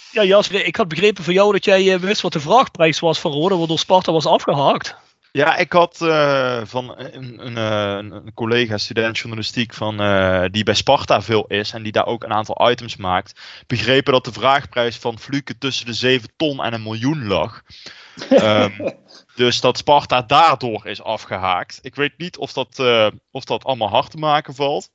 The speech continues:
Speaker 2: maar, eh, als dat zo zou zijn, zou ik me wel kunnen voorstellen dat Sparta op een gegeven moment is doorgeschakeld naar iemand anders.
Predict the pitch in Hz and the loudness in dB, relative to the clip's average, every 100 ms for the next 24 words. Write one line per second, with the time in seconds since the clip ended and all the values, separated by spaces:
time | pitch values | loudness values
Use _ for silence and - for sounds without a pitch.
0 | _ - 139 127 117 113 117 98 - 104 | _ -4 2 2 2 2 0 0 -4 -6
1 | - 107 113 107 104 117 117 110 - - | -6 -6 -6 -6 -2 0 -2 -4 -20 -20
2 | - - _ - 139 156 160 143 135 147 | -20 -20 _ -6 0 0 0 -2 2 2
3 | 165 170 147 165 156 156 156 151 - 143 | 2 -4 -2 -4 -2 -2 0 -2 -2 -4
4 | - 135 131 123 123 123 120 113 117 101 | 2 0 2 -2 -2 -2 -6 -4 -2 -2
5 | 90 - 85 82 98 104 107 98 90 87 | -2 0 0 -2 -8 -10 -8 -6 -6 -8
6 | 90 | -16